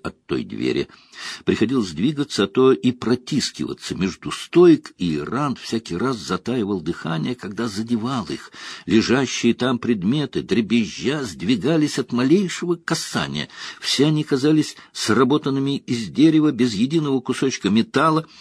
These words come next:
Ранд почти наяву слышал тот грохот, который раздастся, если хоть одну стойку опрокинуть. Он с опаской косился на высокие трубы, помня,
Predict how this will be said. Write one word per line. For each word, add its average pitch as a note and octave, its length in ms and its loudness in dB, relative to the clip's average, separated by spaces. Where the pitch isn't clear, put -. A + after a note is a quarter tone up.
Ранд C#3+ 500 2
почти C3+ 380 0
наяву C#3+ 420 2
слышал C3+ 480 0
тот C3+ 280 2
грохот, C3+ 600 0
который B2 420 2
раздастся, F#2 1040 -4
если A2+ 340 0
хоть - 280 -4
одну F2+ 400 -2
стойку D#3 800 -2
опрокинуть. - 1120 -12
Он F#2 180 0
с - 140 -4
опаской G#2 560 0
косился G#2 560 -2
на G2 120 0
высокие G2+ 460 0
трубы, A2 380 2
помня, A#2+ 480 2